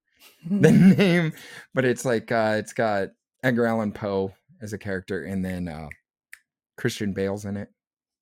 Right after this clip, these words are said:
Speaker 2: It's on Netflix. It's like a period
Speaker 1: Okay.
Speaker 2: piece.
Speaker 1: All
Speaker 2: But
Speaker 1: right.
Speaker 2: I like him as an actor, and then I really like the taxi driver's character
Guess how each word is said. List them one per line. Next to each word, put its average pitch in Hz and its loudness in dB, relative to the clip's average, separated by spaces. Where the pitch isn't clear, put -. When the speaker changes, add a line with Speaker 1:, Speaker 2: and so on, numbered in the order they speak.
Speaker 2:
It's 104 -14
on 95 -6
Netflix. 85 -14
It's 92 -14
like 98 -8
a 95 -8
period 92 -8
Speaker 1:
Okay. 151 -6
Speaker 2:
piece. 92 -14
Speaker 1:
All 151 0
Speaker 2:
But 139 4
Speaker 1:
right. - -
Speaker 2:
I 156 2
like 151 -2
him 104 -6
as 117 -4
an 107 -4
actor, 104 -6
and 120 -2
then 127 -4
I 123 -2
really 123 0
like 117 -4
the 104 -8
taxi 95 -10
driver's 85 -14
character 85 -8